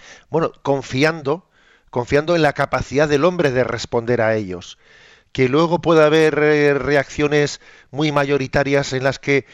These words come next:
eh, nos hemos acercado al sacramento y luego no hemos sido fieles en, en la respuesta que tendríamos que haber dado a él. Sí, pero eso no es motivo para negar el sacramento a quien se acerque a pedirlo,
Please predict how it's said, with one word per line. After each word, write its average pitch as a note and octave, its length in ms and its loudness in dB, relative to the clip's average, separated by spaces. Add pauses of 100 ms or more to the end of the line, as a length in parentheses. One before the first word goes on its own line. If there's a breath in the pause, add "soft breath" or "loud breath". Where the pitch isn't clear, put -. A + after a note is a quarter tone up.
(320 loud breath)
eh, C3 160 0
nos C3 200 -4
hemos D3+ 160 -2
acercado D3 300 0
al C#3 60 -2
sacramento C#3 800 0
y C#3 240 -2
luego C#3 240 0
no C#3+ 80 -2
hemos C#3+ 180 0
sido C3+ 220 -2
fieles D3 500 0
en, C3+ 200 -4 (300 loud breath)
en C3+ 200 0
la C3 100 2
respuesta C3 540 -4
que C#3 100 -2
tendríamos C3+ 380 -2
que C3+ 80 0
haber C3 220 0
dado B2+ 340 2
a F3+ 80 4
él. C#3+ 140 -4
Sí, B2 160 -6
pero A#2+ 120 -4
eso C3 160 -6
no C#3+ 100 -2
es B2+ 80 -2
motivo C3 480 0 (380 loud breath)
para C3+ 220 0
negar B2+ 320 0
el C3+ 80 0
sacramento C3+ 720 -2
a C3+ 140 0
quien C3+ 280 -6
se - 160 -2
acerque C#3+ 420 -2
a C#3 60 0
pedirlo, C#3+ 560 -2